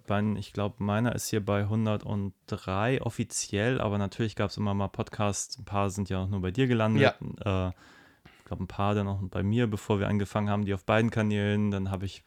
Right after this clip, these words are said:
Speaker 1: bei anderen hab ich ja auch mal irgendwie, war ich zu Gast.
Speaker 2: Klar.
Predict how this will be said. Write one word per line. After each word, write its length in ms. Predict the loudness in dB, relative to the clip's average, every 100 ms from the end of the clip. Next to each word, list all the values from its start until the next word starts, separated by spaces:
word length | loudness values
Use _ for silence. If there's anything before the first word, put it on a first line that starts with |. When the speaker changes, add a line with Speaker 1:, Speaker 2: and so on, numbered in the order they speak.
| -12
Speaker 1:
bei 80 | -8
anderen 340 | -2 0 2 0
hab 100 | -2
ich 100 | -4
ja 80 |
auch 80 | -2
mal 200 | 0 -2 0
irgendwie, 400 | -2 -2 -4 -4
war 120 | -6
ich 120 | -6
zu 160 | -6 -2
Gast. 440 | 0 -2 -6 -12 -20 -12
Speaker 2:
Klar. 300 | -4 -2